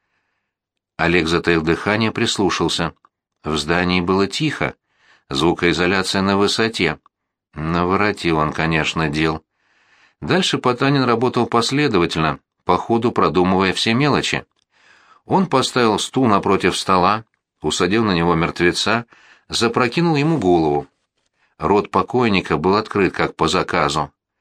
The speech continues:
Олег набивал его сардинами, с трудом сдерживая тошноту, проталкивал их ложкой в горло. Потом он пристроил голову Чепурнова на стол и стал сооружать натюрморт вокруг нее. Консервы, ложка, хлеб.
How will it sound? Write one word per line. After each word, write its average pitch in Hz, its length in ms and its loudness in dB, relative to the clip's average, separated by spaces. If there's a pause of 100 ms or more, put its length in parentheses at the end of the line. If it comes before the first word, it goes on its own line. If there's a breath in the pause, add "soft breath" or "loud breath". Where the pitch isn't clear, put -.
(540)
Олег 165 360 0
набивал 95 420 2
его 90 180 2
сардинами, 123 800 -2 (240)
с - 120 -8
трудом 113 360 2
сдерживая 107 500 2
тошноту, 110 680 -2 (560)
проталкивал 117 720 2
их - 180 0
ложкой 120 380 0
в 123 80 -4
горло. 78 440 2 (560)
Потом 85 300 0
он 85 80 0
пристроил 87 500 2
голову 85 320 2
Чепурнова 87 600 0
на 87 160 0
стол 135 360 0 (580 soft breath)
и 104 100 0
стал 127 280 0
сооружать 107 540 0
натюрморт 104 640 0
вокруг 104 400 0
нее. 95 380 0 (560)
Консервы, 80 720 0
ложка, 80 500 0
хлеб. 78 460 -2